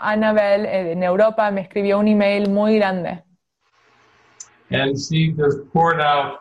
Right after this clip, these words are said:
Speaker 2: all the deta-, details of her life and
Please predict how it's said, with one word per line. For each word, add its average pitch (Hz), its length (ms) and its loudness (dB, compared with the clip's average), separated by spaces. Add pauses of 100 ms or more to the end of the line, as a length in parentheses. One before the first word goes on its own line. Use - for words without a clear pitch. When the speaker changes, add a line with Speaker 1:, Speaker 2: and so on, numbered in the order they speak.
(120)
Speaker 2:
all 156 420 2
the 160 160 0
deta-, 147 400 -4 (280)
details 165 540 0
of 151 220 0
her 131 200 -2
life 127 520 -2 (220)
and 135 520 -4